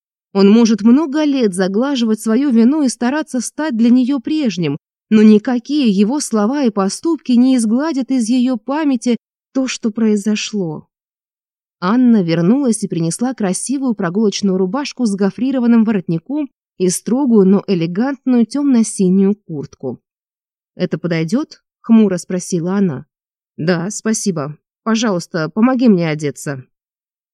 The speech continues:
Рекс мог бы одеться и самостоятельно, поскольку умел отлично сохранять равновесие с помощью костыля, не держась за него. Но с помощью служанки он оденется быстрее.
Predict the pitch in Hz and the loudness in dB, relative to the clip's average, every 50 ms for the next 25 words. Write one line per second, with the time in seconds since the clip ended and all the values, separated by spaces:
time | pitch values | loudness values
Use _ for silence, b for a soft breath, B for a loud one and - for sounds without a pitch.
0 | _ _ _ _ _ _ _ _ - 196 190 196 240 269 - - - 226 220 254 | _ _ _ _ _ _ _ _ -4 0 0 0 0 0 -4 0 4 4 4 6
1 | 277 254 226 247 240 233 208 254 269 - - 269 262 226 - 262 262 262 233 - | 4 2 0 0 0 0 0 -2 -4 -4 -6 -6 -4 -2 -2 -2 -2 -2 -2 -4
2 | 311 302 311 302 226 160 147 - 156 147 147 135 165 160 - - 196 180 190 - | -6 -4 -2 -2 -2 -2 -4 -4 -6 -6 -6 -6 -8 -10 -6 -4 -4 -4 -2 -2
3 | 196 185 180 190 233 269 262 240 226 220 - 233 262 240 - - 214 190 - - | -2 0 2 2 2 2 2 0 0 -2 -2 -2 -4 -2 -2 0 0 0 0 -2
4 | 196 - 214 220 220 208 190 170 - 196 170 170 175 170 180 226 269 254 - 202 | -4 -2 0 0 2 0 0 -2 -4 -4 -2 -2 -2 -2 -2 -4 -4 -4 -4 -6
5 | 175 170 - - 190 190 190 190 - - 202 - 196 - - - 262 254 233 196 | -6 -4 -2 -2 0 0 0 0 -2 -4 -6 -6 -6 -8 -6 -4 -2 0 0 0
6 | 156 139 147 180 180 165 165 233 247 247 233 240 190 151 147 156 170 175 208 240 | 0 0 -2 -2 -2 0 0 -2 -2 -2 -2 -2 -4 -4 -4 -4 0 0 2 2
7 | 254 214 190 135 117 139 _ _ _ _ _ _ _ _ - 190 185 - - 190 | 0 -2 -4 -8 -8 -10 _ _ _ _ _ _ _ _ 0 0 0 0 0 -2
8 | 165 156 151 - 170 165 - - 208 196 170 220 269 277 262 226 - 196 175 180 | -2 -2 -2 -4 -4 -4 -2 -2 -2 0 0 0 0 0 0 0 0 0 -2 0
9 | 175 175 220 220 220 214 - - 214 190 233 226 - - - 262 254 208 190 123 | 0 0 2 2 2 2 0 -2 -4 -2 -4 -4 -6 -6 -4 -2 -2 -2 -2 -2
10 | 117 - - | -6 -8 -12